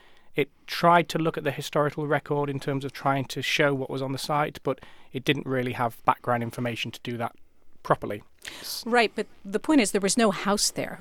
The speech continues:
Speaker 2: I mean, for people who've not seen it and, and can, you know, only want to imagine it, what, what is actually there?
Speaker 1: Yes, there was no house there. They, there haven't been a house there for an awful long time.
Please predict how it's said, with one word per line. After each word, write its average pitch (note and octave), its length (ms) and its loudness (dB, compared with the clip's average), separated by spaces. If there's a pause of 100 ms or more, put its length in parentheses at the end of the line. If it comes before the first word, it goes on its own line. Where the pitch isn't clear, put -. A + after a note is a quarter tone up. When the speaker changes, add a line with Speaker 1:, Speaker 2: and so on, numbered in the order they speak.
Speaker 2:
I G#3 80 4
mean, G3+ 140 6
for C4 160 2
people D#4+ 300 2
who've G#3+ 160 0
not G3+ 260 0
seen A#3+ 260 4
it E3 240 2
and, F3+ 320 -4
and E3+ 240 -4
can, F3 200 -4 (180)
you F#3+ 80 2
know, F3 100 0
only A3+ 280 6
want F#3+ 220 4
to F#3 100 0
imagine F3 360 2
it, D3+ 140 0
what, G#3+ 260 4 (300)
what - 100 6
is A3 80 6
actually G#3 460 2
there? D#3+ 460 0 (500)
Speaker 1:
Yes, D#3+ 280 4
there D3 120 2
was C3+ 140 2
no D3+ 200 6
house B2+ 280 4
there. B2 300 2 (140)
They, B2 220 4 (260)
there B2 100 4
haven't C3+ 240 6
been A#2+ 180 6
a A#2 40 6
house B2+ 200 6
there A#2+ 180 4
for B2 300 2
an B2+ 100 6
awful B2 300 2
long A#2 260 6
time. A2+ 500 4